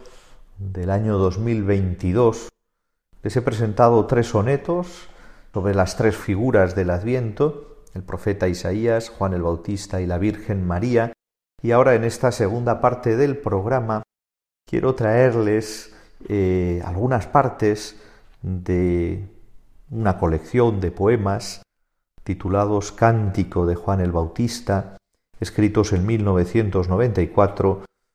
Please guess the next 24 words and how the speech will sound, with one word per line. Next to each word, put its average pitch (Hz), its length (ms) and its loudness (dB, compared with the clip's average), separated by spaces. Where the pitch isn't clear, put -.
por 117 160 0
el 120 100 2
sacerdote 95 580 4
jesuita 90 640 2
José - 360 -4
Luis 92 240 2
Blanco 92 460 2
Vega. 82 440 2
Están 107 240 2
publicados 95 840 0
en 90 160 -6
la 90 80 0
editorial 87 720 2
Salterre, 85 840 0
en 87 500 -4
esa 98 280 0
colección, 98 580 2
en 92 100 2
esa 95 160 0
antología 87 640 2
titulada 90 960 0
Y 92 60 0
tengo 98 640 2
amor 101 540 2